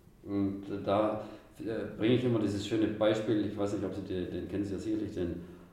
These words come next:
äh, Finanzmakler Soros, äh, der sich mal mit einem anderen, ähm,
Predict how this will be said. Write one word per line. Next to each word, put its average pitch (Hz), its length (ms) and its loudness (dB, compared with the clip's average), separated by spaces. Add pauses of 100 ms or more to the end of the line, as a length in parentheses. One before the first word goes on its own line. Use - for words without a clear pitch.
(140)
äh, 90 380 -4 (160)
Finanzmakler 95 1600 0
Soros, 135 480 4 (520)
äh, 95 300 0
der 98 120 4
sich 98 140 -2
mal 95 200 4
mit 92 160 -2
einem 92 240 -2
anderen, 107 720 4 (360)
ähm, 90 760 0